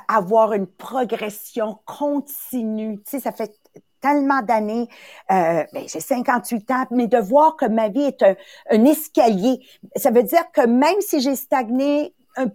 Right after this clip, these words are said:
un moment, mais c'est court, mais continue à être un escalier dans ma vie personnelle, dans ma vie avec mon conjoint. Et je, je travaille pour cet effet escalier. Like, I, I'm so proud of you guys. Tu sais, présentement, I'm so proud of you guys. Je suis pra-,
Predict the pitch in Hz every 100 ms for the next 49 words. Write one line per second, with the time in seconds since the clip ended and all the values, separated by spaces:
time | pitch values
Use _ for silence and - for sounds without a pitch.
0 | - 240 247 269 285 269 - 311 - 320
1 | 285 269 - - 381 370 320 311 269 277
2 | 233 247 - 240 196 202 208 214 214 202
3 | 208 226 - 233 220 220 214 214 208 196
4 | 226 220 214 - 220 220 220 - - -
5 | - 226 - 262 294 254 - 320 320 339
6 | 247 - 302 - _ - 392 403 - 339
7 | 302 - - 294 269 - 233 190 160 165
8 | 170 190 - 196 - - - _ 247 311
9 | 403 311 254 226 175 160 127 - 156 -
10 | 254 - 302 320 302 233 277 262 214 -
11 | - 320 - 233 196 175 156 156 165 165
12 | - 233 233